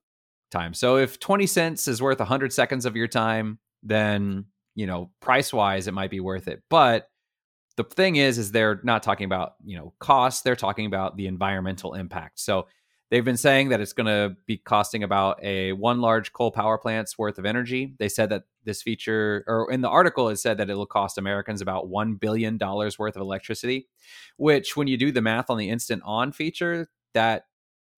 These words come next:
the, uh, that just, the math doesn't really add up. So I think they're just talking about the consoles as a whole, just playing it, not playing it, whatever.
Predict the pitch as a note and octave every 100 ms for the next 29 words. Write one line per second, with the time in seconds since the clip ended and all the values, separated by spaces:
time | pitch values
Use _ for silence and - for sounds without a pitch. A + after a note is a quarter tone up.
0 | _ G2+ A#2+ G#2+ G#2+ G#2+ G2 - - -
1 | G#2 G#2 A2 A2 A2 G#2 G2 G2 C3 -
2 | - G#2 A#2+ A2 F#2+ - A2 G2+ G2+ -
3 | G2+ G2+ A2 - F#2 F2+ G2 G2 A2 G2+
4 | F#2 - G2+ G2+ G#2 G2 F#2+ - G#2+ G2+
5 | F#2 G2 A2 F#2+ F2